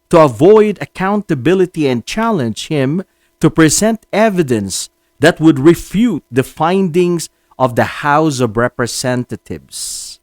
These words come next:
Basta i-focus po natin kay Senator, ah, Puroy po ba o Duroy ang pangalan niya? Naririnig ko eh, may tawag si Senadora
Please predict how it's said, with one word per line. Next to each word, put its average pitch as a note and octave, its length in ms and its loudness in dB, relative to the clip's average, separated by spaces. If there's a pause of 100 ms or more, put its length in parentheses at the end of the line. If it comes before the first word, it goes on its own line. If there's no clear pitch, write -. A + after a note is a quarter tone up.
(400)
Basta C4+ 320 -2
i-focus D4 720 -2
po C4+ 160 -2
natin B3+ 560 -2 (480)
kay A#3+ 240 2
Senator, C#4 720 0 (160)
ah, E3 1300 -6 (560)
Puroy B3 400 6
po B3+ 240 -2
ba C#4+ 240 0
o - 80 -4
Duroy F#3+ 560 4
ang F3+ 160 -2
pangalan F#3+ 400 2
niya? C3+ 240 -2 (1800)
Naririnig D#4 640 -2
ko - 80 -4
eh, C#4 160 -2
may A#3 160 -2
tawag C4+ 480 2
si C#4 160 -4
Senadora A#3+ 800 0